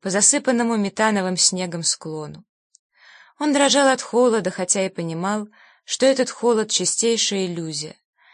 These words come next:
что материал скафандра обеспечивает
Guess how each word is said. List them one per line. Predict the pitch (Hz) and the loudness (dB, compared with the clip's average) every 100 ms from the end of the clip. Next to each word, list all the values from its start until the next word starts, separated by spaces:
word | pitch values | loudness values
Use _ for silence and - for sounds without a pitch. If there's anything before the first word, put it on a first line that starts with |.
| _ _ | _ _
что | - 262 | -2 0
материал | 247 254 247 247 | 2 2 4 2
скафандра | - 196 185 233 233 202 190 | 0 -2 0 0 0 0 -2
обеспечивает | 180 175 - 220 220 196 185 180 | 0 -2 -2 -4 -4 -4 -6 -8